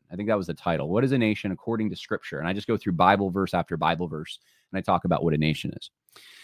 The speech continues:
Okay, so Charlie Kirk, going back to Charlie Kirk, and,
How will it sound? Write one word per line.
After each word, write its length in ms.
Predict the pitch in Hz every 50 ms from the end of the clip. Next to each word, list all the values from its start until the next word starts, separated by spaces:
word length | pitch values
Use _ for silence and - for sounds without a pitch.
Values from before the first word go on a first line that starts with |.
| - - - _ _ _ _ _ _ _ _ -
Okay, 200 | 160 165 156 120
so 240 | 110 - 180 160 156
Charlie 300 | - - 220 240 247 196
Kirk, 400 | - - 175 131 110 120 - - - - - -
going 200 | - 120 113 101
back 180 | 101 101 92 -
to 60 | -
Charlie 260 | - 107 98 82 78
Kirk, 300 | - - 67 90 92 - - - - -
and, 400 | - 92 101 101 98 95 95 -